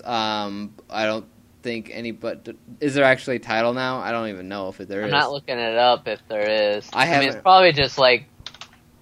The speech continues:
Speaker 2: Happy Christmas.
Speaker 1: It's probably
Speaker 2: <laughs>
Speaker 1: something like that. Something, something Christmas related that's, like, some kind of play on words, but,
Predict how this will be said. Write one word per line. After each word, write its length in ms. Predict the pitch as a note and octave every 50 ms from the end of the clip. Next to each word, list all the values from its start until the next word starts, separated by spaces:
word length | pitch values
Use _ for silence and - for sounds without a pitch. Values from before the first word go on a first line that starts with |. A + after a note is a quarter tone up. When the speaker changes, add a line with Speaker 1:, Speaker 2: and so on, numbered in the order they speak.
| - -
Speaker 2:
Happy 220 | A2+ G#2+ - A2+
Christmas. 440 | - - A#2 G2+ - - - - - _ _ _ - - - -
Speaker 1:
It's 180 | A#2+ B2 A#2+ -
probably 300 | - A#4 B2 B2 A#4+ A#4
Speaker 2:
<laughs> 0 |
Speaker 1:
something 600 | - B4 - - - - - - - - - -
like 260 | G#2+ - - A3+ -
that. 460 | G3 F#3 C3 F#2 F#2+ F#2+ - - -
Something, 600 | - - G#5 - - - A2+ A2 A2 A2 A2+ A2+
something 480 | - - B2 A2+ A2+ A2+ - A#2 A2+ A2
Christmas 420 | - A2+ A2 G#2+ - A2 - -
related 500 | A2 G#2+ G#2 G#2 G#2+ G#2 A2 G#2+ G#2 G2+
that's, 480 | - G2 G2 G2 G2 - - - - -
like, 300 | G#2 G2+ G2+ F2+ D#2+ -
some 200 | - G#2+ G#2 G#2
kind 260 | G#2 G#2+ G#2 G#2 G#2
of 100 | G2+ -
play 160 | - G#2+ G2+
on 160 | G#2 G#2+ G2+
words, 420 | F#2 F2+ F2+ F#2+ F#2+ G2 F#2+ - G#2+
but, 360 | F#2 F#2+ F#2+ F2+ E2+ -